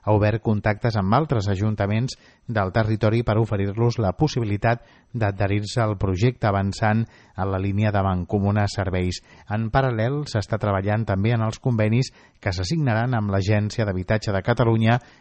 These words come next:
i la Diputació de Barcelona i també en la signatura del contracte del lloguer del local on s'ha d'ubicar. Justament, aquest darrer serà un dels aspectes que s'abordaran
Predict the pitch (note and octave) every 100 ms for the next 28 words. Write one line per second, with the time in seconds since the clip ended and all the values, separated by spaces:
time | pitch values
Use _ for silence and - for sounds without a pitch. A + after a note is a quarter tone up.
0 | - G2+ F#2+ F#2+ G2 G2 F#2 G#2+ G2+ A2
1 | - G#2+ A2 B2 A#2+ A#2+ A2 A#2 - -
2 | _ - F#2+ F#2 F2+ - C3+ G#2 A#2 C3+
3 | G2 F#2+ G#2 G2+ G2 G2+ A#2 G#2 F#2+ F#2+
4 | F2+ G2+ G#2 F#2+ F#2 F#2 - A2+ G#2 -
5 | _ - G2 F#2+ - G2 G2+ G2 B2 A2
6 | G#2 - _ - D3 D3 D3+ D3+ G#3+ -
7 | F#2 G#2+ G#2+ G2 G2+ G2+ C3 - G#2+ G2
8 | A2 D#3 A#2+ F#2+ G2 - F3 - A#2+ -
9 | A2 G#2+ A#2+ A#2 G#2+ A2 B2